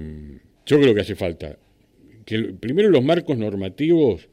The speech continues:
acotan la discrecionalidad del funcionario y también ac-, acotan las pretensiones de los particulares.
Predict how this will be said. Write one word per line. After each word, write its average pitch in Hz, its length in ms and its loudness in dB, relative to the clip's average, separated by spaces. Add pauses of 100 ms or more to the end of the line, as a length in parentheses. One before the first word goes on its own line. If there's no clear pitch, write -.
(300)
acotan 131 580 -2
la 101 80 -2
discrecionalidad 98 720 -6
del 117 120 -2
funcionario 143 880 -4 (260)
y 92 100 -10
también 98 320 -2
ac-, 117 120 -4 (160)
acotan 127 720 -2 (360)
las 90 160 -10
pretensiones 95 680 -4
de 95 80 -2
los 87 80 -8
particulares. 85 680 -6